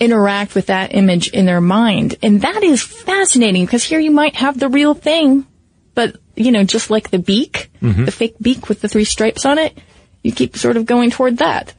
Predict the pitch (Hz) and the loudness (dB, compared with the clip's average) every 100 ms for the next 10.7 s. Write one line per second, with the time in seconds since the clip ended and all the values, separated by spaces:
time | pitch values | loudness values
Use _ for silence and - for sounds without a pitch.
0 | - 110 117 320 - - - 131 107 110 | -6 -4 -2 -2 -4 -6 -4 -2 -2 -2
1 | 123 123 117 - 113 110 139 120 98 107 | 0 0 -2 -4 -2 0 0 -2 -4 -4
2 | 104 104 104 101 - 110 107 107 107 101 | -4 -2 -2 -4 -4 -4 0 0 -2 -2
3 | 104 95 98 98 101 107 104 107 110 135 | -4 -4 -4 -2 -4 -2 -2 0 0 -2
4 | 92 87 87 85 95 92 95 98 95 92 | -4 -6 -10 -6 -4 -4 -2 0 0 -2
5 | 101 123 127 113 95 - - - 254 - | -4 -2 -2 -2 -4 -6 -10 -2 0 0
6 | 110 - 117 113 101 113 98 104 120 - | -6 -2 -2 -2 -4 -4 -2 -2 -2 -2
7 | 98 87 85 78 90 101 98 - - - | -4 -4 -6 -4 -4 -4 -4 -6 -16 -6
8 | 107 113 107 - 120 - - - - - | -2 0 -2 -4 -6 -6 -8 -8 -8 -8
9 | - 98 - - - _ _ _ - 107 | -4 -6 -4 -10 -12 _ _ _ -6 -6
10 | - 113 - 107 95 95 110 | -4 -4 -2 -2 -2 -2 -4